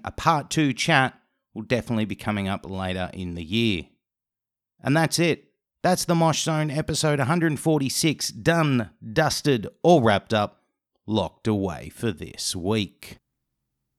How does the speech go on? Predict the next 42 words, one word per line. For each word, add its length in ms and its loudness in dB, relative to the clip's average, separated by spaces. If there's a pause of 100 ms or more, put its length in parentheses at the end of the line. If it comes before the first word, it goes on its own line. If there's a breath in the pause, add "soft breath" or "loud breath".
(460)
Guys, 520 4
if 140 -8
you're 180 4
a 60 2
first-time 640 0
listener, 560 0
thank 400 -2
you 140 -4
for 140 -10
tuning 560 -2
in. 260 -2
I 160 -2
hope 260 -2
you 60 -10
come 300 -2
back 400 -4
over 280 -4
future 460 -4
weeks 480 -4
on 160 -4
future 540 -6
episodes. 840 0 (380 soft breath)
If 80 -8
you're 140 4
a 40 4
regular 440 4
listener, 560 0
thank 260 -2
you 120 2
as 120 0
always 400 2
for 100 -6
tuning 460 -2
in 240 0 (300 soft breath)
and 160 -4
hope 320 -4
you 120 -6
come 360 -4
back 340 -4
in 160 -4
future 540 -4
weeks. 760 -4